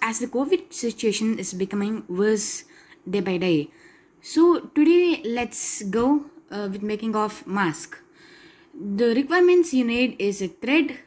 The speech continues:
a needle, two head loops or headbands. If you have elastic also, no problem. And then I kept a nose clip because my nose is very small, so that I kept a nose clip,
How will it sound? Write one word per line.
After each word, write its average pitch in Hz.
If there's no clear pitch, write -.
a 175
needle, 302
two 330
head 202
loops 302
or 202
headbands. 294
If 247
you 269
have 269
elastic 233
also, 269
no 208
problem. 233
And 269
then 294
I 240
kept 269
a 302
nose 277
clip 339
because 240
my 226
nose 254
is 247
very 214
small, 247
so 240
that 240
I 226
kept 226
a 233
nose 220
clip, 330